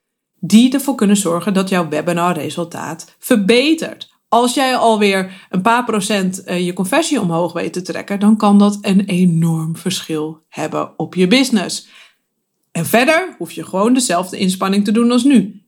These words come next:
Hoef je helemaal niet meer te doen om, of iets nieuws te ontwikkelen en dan maar afwachten of dat aanslaat. Nee, je hebt al iets dat aanslaat. Hoe kun je dat beter of slimmer of in minder tijd doen? Dus kijk goed eens naar je salesprocessen.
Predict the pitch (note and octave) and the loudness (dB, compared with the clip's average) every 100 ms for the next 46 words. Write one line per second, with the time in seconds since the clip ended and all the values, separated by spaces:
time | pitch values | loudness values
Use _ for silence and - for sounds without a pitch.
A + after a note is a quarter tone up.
0 | _ F3+ G3+ G3+ F#4 F4 C#4+ A#3 A3 G3+ | _ 0 2 4 2 4 4 6 6 6
1 | F#3 F#3 E3 D#3+ D#3+ _ _ _ G3+ F3+ | 2 -2 -2 -4 -8 _ _ _ 2 2
2 | F3+ - G3 A3 F3+ G3+ G#3 - F3+ F3 | 0 -4 -2 0 6 8 6 2 -2 0
3 | F#3 F#3 F3 F3 F3 - G#3 F3+ F3+ E3 | 0 0 2 2 2 2 2 -2 -4 -6
4 | E3 - G#3 G#3+ G3+ D#3+ E3 G3+ A3+ G3+ | -6 -2 0 2 0 -4 2 4 4 4
5 | A3+ - - - - - - - E3 D#3+ | 2 0 -8 -10 -12 -10 -12 -10 -8 -8
6 | - E3 F3+ G3+ - E3 E3+ F3+ F#3 F3+ | -4 -2 -2 -4 -8 -8 -2 0 0 -2
7 | D#3 D3+ F#3 A3 G#3+ - F3+ E3+ F3+ F#3+ | -6 -4 -4 -4 -6 -8 -6 -4 -4 0
8 | G#3+ A#3 C4+ D4 D#4+ E4 D#4+ - _ - | 4 4 4 4 2 2 -2 -6 _ -14
9 | D#3+ E3 E3 - - - G#3 G3+ C#4+ E4 | -10 -8 -10 -14 -20 -10 -8 0 0 0
10 | - - E4+ D4+ C4 G3+ F#3+ E3 D#3 - | -4 -2 0 0 0 0 0 -2 -2 0
11 | C4 D4+ - B3 - A#3 A3+ G#3+ | 2 0 -2 -6 -2 -2 -2 -4